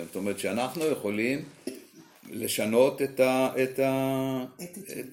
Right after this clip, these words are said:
Speaker 1: את האטיטיוד שלנו, בדיוק, זאת המילה שחיפשתי. אז, אה, בעצם מה שאנחנו עושים, אנחנו מתחילים עם עצמנו, כי הטענה הבסיסית היא שאם אתה לא,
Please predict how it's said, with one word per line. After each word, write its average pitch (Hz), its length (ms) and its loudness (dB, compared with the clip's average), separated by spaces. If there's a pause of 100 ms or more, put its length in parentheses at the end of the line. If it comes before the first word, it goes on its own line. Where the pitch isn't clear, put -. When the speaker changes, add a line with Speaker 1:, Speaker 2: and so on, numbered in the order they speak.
(120)
Speaker 1:
את - 60 -4
האטיטיוד 156 520 2
שלנו, 90 320 -6
בדיוק, 113 400 -2
זאת 104 240 -4
המילה 95 360 -8 (540)
שחיפשתי. 92 720 -2 (1500)
אז, 127 560 6
אה, 123 380 8 (3000)
בעצם 156 300 6
מה 175 100 4
שאנחנו 156 260 2
עושים, 143 340 2
אנחנו 123 180 0
מתחילים 139 440 0
עם 147 120 0
עצמנו, 120 640 -4 (1040)
כי 101 120 0
הטענה 113 400 2
הבסיסית - 580 -2
היא 156 240 0
שאם 139 600 -2
אתה 131 340 4
לא, 120 680 8